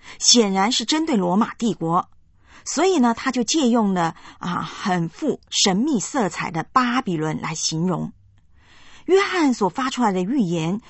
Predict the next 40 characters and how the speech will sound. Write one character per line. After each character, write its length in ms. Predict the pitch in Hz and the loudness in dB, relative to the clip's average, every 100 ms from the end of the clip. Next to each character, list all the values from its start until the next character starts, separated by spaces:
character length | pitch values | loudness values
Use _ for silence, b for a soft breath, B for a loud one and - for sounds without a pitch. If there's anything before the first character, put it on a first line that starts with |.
| B | B
显 380 | - - 202 151 | 2 4 2 0
示， 260 | - 220 - | -2 -2 -2
在 100 | 220 | -4
不 240 | - 285 | 0 0
久 160 | 185 147 | 0 -2
的 80 | 156 | -2
将 280 | - 202 | -2 0
来， 260 | 185 156 - _ - B | -2 -4 -8 _ -20 B
邪 380 | B - - 196 | B 4 4 2
恶 200 | - 240 | 2 0
的 120 | 175 | 0
敌 180 | 170 175 | -2 -4
基 180 | 180 247 | 0 0
督 220 | 247 240 | 2 0
就 300 | 226 349 320 | 0 0 0
会 160 | 208 170 | -2 -4
出 180 | - | -4
现。 260 | 208 196 - - - _ _ - _ _ _ - | -2 -2 -6 -14 -20 _ _ -20 _ _ _ 2
但 220 | 226 196 | 4 4
是 320 | - 185 180 | 2 0 0
随 240 | 170 175 190 | 0 0 0
着 380 | 208 175 170 | 2 2 2
他 180 | 165 202 | -2 -6
短 440 | - 180 123 - - | -4 0 0 -4 -8
暂 300 | - 277 214 | 0 2 2
的 80 | 165 | -2
统 260 | - 156 - - | -6 -10 -10 -4
治 140 | 240 | -2
之 160 | 180 226 | 0 0
后， 260 | 233 170 - - B B B B B | 0 -2 -6 -20 B B B B B
基 200 | 233 233 | 4 4
督 280 | 233 214 214 | 4 2 2
就 160 | 247 | 2
会 100 | 214 | 2
毁 380 | 208 - 180 156 | 0 0 0 2
灭 240 | 175 269 190 | 2 4 2
这 140 | 196 | 0
个 80 | 175 | -2
大 180 | 214 156 | -4 -4
城， 360 | - 156 147 | -6 -6 -8